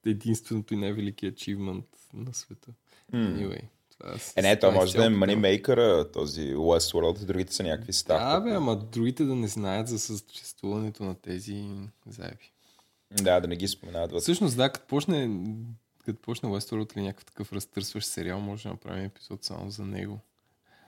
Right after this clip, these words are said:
Speaker 1: А, или, или Game of Thrones, към който аз съм изключително негативно настроен, а ти си позитивно настроен.
Speaker 2: М, аз съм
Speaker 1: Може,
Speaker 2: позитивно настроен.
Speaker 1: може да се получи интересна,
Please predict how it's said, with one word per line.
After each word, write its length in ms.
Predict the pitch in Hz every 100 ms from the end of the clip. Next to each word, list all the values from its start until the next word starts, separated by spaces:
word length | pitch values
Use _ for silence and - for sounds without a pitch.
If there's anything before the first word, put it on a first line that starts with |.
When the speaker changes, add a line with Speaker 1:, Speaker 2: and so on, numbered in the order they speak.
| _ _
Speaker 1:
А, 400 | 104 101 101 113
или, 220 | 123 120 123
или 380 | 120 113 117
Game 220 | 107 117 107
of 180 | - 120
Thrones, 240 | 110 -
към 120 | 104
който 260 | 107 107 104
аз 120 | 104
съм 360 | - 98 95 -
изключително 580 | 104 _ - - 98 98
негативно 420 | 104 - 98 98
настроен, 540 | 107 - 98 104 110 104
а 40 |
ти 180 | - -
си 100 | -
позитивно 440 | - 104 - 101
настроен. 400 | 101 - - 101
Speaker 2:
М, 200 | 110 98 90
аз 100 | 90
съм 80 | 107
Speaker 1:
Може, 120 | -
Speaker 2:
позитивно 440 | - 82 - 85 82
настроен. 460 | 78 - - 67
Speaker 1:
може 140 | 107 104
да 40 |
се 120 | -
получи 340 | - 107 107 107
интересна, 420 | 110 104 110